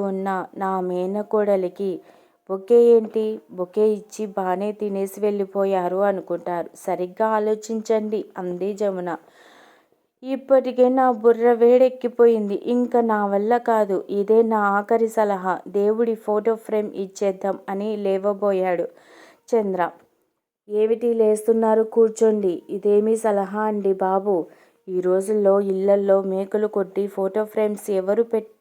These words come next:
పెడుతున్నారు? అద్దె ఇల్లు అయితే ఇంట్లో వాళ్ళు పెట్టనివ్వరు. సొంత ఇల్లు అయితే మనమే పెట్టం. పైగా అవి చాలా బరువు. వాటిని కవర్లో పెట్టుకొని పెళ్లిలో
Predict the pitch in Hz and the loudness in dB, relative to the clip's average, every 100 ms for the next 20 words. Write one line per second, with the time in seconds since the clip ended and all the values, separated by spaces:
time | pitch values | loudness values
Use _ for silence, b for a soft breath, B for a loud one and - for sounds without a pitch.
0 | _ - 214 214 214 208 190 180 165 B | _ -12 -10 -8 -8 -4 -2 -2 -4 B
1 | B B B B - 190 190 226 220 214 | B B B B -6 -4 2 2 2 2
2 | 214 202 185 190 208 202 190 190 214 214 | 2 2 0 -2 -2 -2 -4 0 2 2
3 | 208 196 196 208 202 196 190 180 175 165 | 0 -2 -4 -6 -4 -6 -4 -4 -4 -4
4 | - - 190 190 214 214 214 214 196 185 | -6 -4 -4 -2 -4 -2 0 0 0 -2
5 | 196 202 196 180 196 214 214 208 - 196 | -4 -4 -4 -6 -4 -6 -6 -8 -8 -10
6 | 175 - 190 185 190 196 196 196 202 B | -10 -10 -6 -4 -2 -2 0 -2 -6 B
7 | B B B - 190 196 208 220 196 185 | B B B 0 0 0 -4 -2 0 0
8 | 190 214 208 208 190 170 - 196 196 190 | 2 2 2 0 0 -4 -4 -2 -2 -2
9 | 196 214 208 196 180 190 214 220 220 202 | -6 -6 -6 -4 -2 -4 -2 -4 -4 -8
10 | - 185 185 185 180 - 196 190 202 214 | -6 -4 -2 -6 -8 -10 -8 -6 -4 -2
11 | 202 | -2